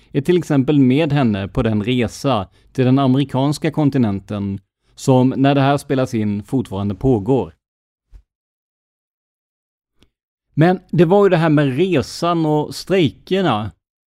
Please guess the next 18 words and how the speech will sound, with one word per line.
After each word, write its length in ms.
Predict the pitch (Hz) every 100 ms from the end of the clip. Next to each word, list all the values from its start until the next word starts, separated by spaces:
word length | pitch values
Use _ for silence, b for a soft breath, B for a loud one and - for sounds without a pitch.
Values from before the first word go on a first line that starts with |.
| _ _ _ -
Påverkar 440 | 170 160 160 175
inte 160 | 156 160
det 120 | 190
hennes 220 | 175 139
skolgång? 760 | - 180 139 101 170 160 92 87 _ _ _ _ _ _ _ _ _ _ _ _ _
Jo, 300 | - 160 208 - _ -
visst 300 | 143 175 196
är 80 |
det 80 | 185
så. 320 | - 208 107 85 _ _ _ _ _ _ -
Men 440 | 135 156 165 165
Greta 400 | 139 185 147 -
hade 240 | 175 175 147
anpassad 680 | 180 165 - 170 - 185 147
skolgång 640 | - 147 95 113 110 113
under 220 | 135 143
sin 220 | 120 107
klimatstrejk 840 | 98 117 113 113 - 104 98 - -